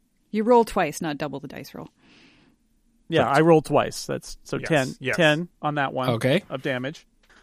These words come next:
Speaker 2: Uh, and of course, I also have, am doing a second attack. So that is with my hand axe, and that is a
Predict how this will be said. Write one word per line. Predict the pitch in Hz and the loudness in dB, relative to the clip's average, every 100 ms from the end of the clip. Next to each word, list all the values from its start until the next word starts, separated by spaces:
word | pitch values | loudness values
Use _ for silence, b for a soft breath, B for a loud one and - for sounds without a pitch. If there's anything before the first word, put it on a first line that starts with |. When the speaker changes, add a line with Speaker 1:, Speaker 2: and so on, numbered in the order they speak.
| b - | b 0
Speaker 2:
Uh, | 143 135 143 | 4 4 4
and | 151 139 | 2 -2
of | 127 | 2
course, | 156 147 - | 0 0 0
I | 151 | 2
also | 147 - 170 156 | 4 4 2 2
have, | 143 147 - 165 | 0 -2 -4 -6
am | 135 | -6
doing | 139 139 131 | -4 -4 -4
a | 123 | -6
second | - 147 147 | -4 -6 -4
attack. | 131 175 170 220 _ _ _ _ _ | -6 -4 -4 -4 _ _ _ _ _
So | - 139 | -6 0
that | 139 135 | 0 0
is | 139 | -4
with | 135 | -4
my | 127 | -4
hand | 123 139 147 | -4 -2 -2
axe, | 190 - | -4 -6
and | 262 135 | -10 -4
that | 131 131 | -4 -2
is | 131 - | -4 -4
a | 131 127 127 123 | -4 -2 -2 -4